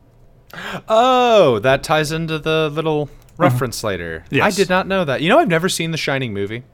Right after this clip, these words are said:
Speaker 2: Um, I've only seen bits and pieces. I, I'm
Speaker 1: Okay.
Speaker 2: familiar with the, the, um, carpet pattern because it's, like, a, a thing.
Speaker 1: It's iconic, yeah.
Speaker 2: Yeah.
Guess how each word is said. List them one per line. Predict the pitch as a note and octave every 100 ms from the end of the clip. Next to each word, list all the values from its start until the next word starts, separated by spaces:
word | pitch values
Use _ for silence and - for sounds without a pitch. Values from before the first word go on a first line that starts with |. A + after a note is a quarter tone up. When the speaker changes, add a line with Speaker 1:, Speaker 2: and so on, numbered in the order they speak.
| -
Speaker 2:
Um, | C#3 C#3 C#3 -
I've | F3
only | A#3 G#3+
seen | G3+ F3
bits | D3 C#3+
and | C3
pieces. | G#2+ - F#2+ G2+ - -
I, | A#2+ B2+
I'm | C3+ B2+
Speaker 1:
Okay. | A#2+ F3+
Speaker 2:
familiar | C#3 D3 C#3+ C#3
with | B2+ B2 -
the, | B2 A2+
the, | A2 A2+ G#2+ G#2+
um, | G#2 G2 G2+ - - - - -
carpet | - A2 - A2
pattern | - G2 G2 G2
because | F#2+ - G2
it's, | G2
like, | G2 G2+
a, | G2+
a | - G#2
thing. | - G2+ F#2+ F#2+ G2
Speaker 1:
It's | F#3
iconic, | C3+ C#3 C3 A2 G2 G2
yeah. | G#2+ G2+
Speaker 2:
Yeah. | G2